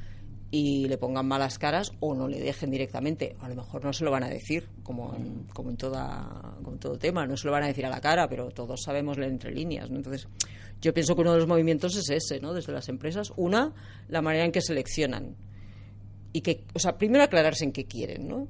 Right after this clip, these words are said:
¿Qué quiero yo? ¿Talento o qué quiero? Bueno, entonces luego sales ahí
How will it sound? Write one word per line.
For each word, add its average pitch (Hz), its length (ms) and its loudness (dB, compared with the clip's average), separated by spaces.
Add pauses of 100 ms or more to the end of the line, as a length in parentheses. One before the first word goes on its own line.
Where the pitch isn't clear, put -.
¿Qué 196 140 4
quiero 131 220 0
yo? 127 160 -2
¿Talento 170 540 4 (580)
o 143 120 -2
qué - 140 -6
quiero? - 400 -8 (320)
Bueno, 139 340 0
entonces - 320 -4
luego 143 220 -2
sales 160 300 4
ahí 240 260 6